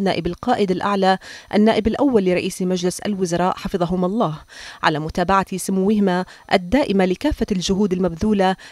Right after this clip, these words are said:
لفريق البحرين الواحد لتعزيز صحة وسلامة الجميع. وأكد معاليه أن المجلس الأعلى للصحة يواصل جهوده في احتواء هذا الفيروس ومنع انتشاره،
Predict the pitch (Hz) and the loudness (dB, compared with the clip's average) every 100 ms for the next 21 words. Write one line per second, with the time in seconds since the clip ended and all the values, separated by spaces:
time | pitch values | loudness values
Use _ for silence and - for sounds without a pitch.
0 | - 214 247 262 311 214 180 - 208 202 | -2 0 2 2 0 -2 -4 -4 -2 0
1 | 185 180 190 180 185 165 180 180 175 190 | 2 2 0 0 -4 -2 -2 -2 0 -2
2 | 170 185 - - 202 - 185 185 175 180 | 0 0 -2 -6 -6 -6 -4 0 0 0
3 | 190 175 170 175 160 208 214 151 - - | 0 0 0 -2 0 2 2 0 -6 -16
4 | - - - - - 226 285 - 254 220 | -14 -14 -16 -20 2 4 4 4 6 8
5 | 202 185 196 233 233 185 180 185 190 180 | 8 4 2 2 2 4 2 0 0 -2
6 | 165 190 190 175 - 208 - 196 190 220 | 0 2 2 0 -4 -6 0 2 4 4
7 | 247 208 196 170 185 220 190 185 190 - | 2 0 0 0 0 0 0 0 -2 -6
8 | - 196 208 185 196 180 175 202 208 220 | -2 0 0 0 0 0 2 4 4 2
9 | 269 - - - 220 269 302 208 - 196 | 0 -8 -16 4 6 8 4 -2 -2 -2
10 | 247 208 160 151 | 0 0 -2 -8